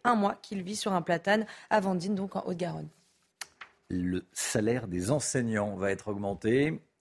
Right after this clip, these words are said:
Speaker 2: C'est Emmanuel Macron qui l'a annoncé hier pendant son déplacement dans l'Hérault. Il s'agit d'une hausse comprise entre cent et deux cent trente euros nets par mois.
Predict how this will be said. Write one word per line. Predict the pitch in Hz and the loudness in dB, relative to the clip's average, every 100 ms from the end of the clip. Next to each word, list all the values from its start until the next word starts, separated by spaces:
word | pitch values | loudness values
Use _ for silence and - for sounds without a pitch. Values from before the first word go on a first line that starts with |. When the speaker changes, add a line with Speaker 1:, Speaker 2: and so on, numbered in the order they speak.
| - | -20
Speaker 2:
C'est | - - - | -12 -10 -2
Emmanuel | 101 101 104 | 0 2 4
Macron | 101 - | 4 2
qui | 101 104 | 0 4
l'a | 104 | 6
annoncé | 101 98 - | 6 2 2
hier | 104 110 | 4 4
pendant | 104 95 | 2 0
son | - 98 | 0 0
déplacement | 92 95 - 107 | 0 0 -2 0
dans | 98 98 | 2 4
l'Hérault. | 101 110 156 | 4 4 0
Il | |
s'agit | - 98 110 | 0 -2 0
d'une | 104 98 | 0 0
hausse | 120 127 | 0 -2
comprise | - 107 - 127 | -2 -6 -2 -2
entre | 98 - | -2 -4
cent | 98 - 160 170 - - - _ - | -4 0 0 -2 -8 -20 -20 _ 0
et | 113 | 2
deux | 104 98 185 | 2 4 4
cent | - 156 139 | 4 0 0
trente | - 165 175 - | -2 -2 -2 -2
euros | 131 120 | -2 0
nets | 123 147 - - - | 2 0 -2 -12 -4
par | 110 98 | -4 0
mois. | 107 117 131 180 | 4 6 6 4